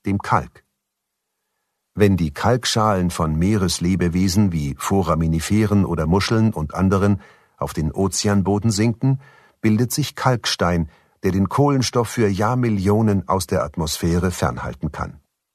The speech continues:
Der andere Mechanismus des Kohlenstoffeinfangens geschieht über die Photosynthese der Pflanzen, die aus Luft und Wasser Zucker produzieren und den Grundstein für sämtliche Biomassebildung legen.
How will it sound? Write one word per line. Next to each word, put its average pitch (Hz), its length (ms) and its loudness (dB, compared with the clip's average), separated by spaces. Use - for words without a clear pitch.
Der - 180 4
andere 170 300 2
Mechanismus 127 720 0
des - 240 -2
Kohlenstoffeinfangens 98 1300 0
geschieht 143 360 -2
über 127 160 0
die 117 140 0
Photosynthese 101 920 0
der 101 140 -2
Pflanzen, 87 560 -2
die 95 100 0
aus 87 200 -2
Luft - 340 0
und 90 200 0
Wasser 107 400 -2
Zucker - 340 -4
produzieren 95 720 0
und 131 160 0
den 110 160 0
Grundstein 143 580 -2
für 101 240 -2
sämtliche 95 640 -2
Biomassebildung 73 1000 -2
legen. 65 360 -10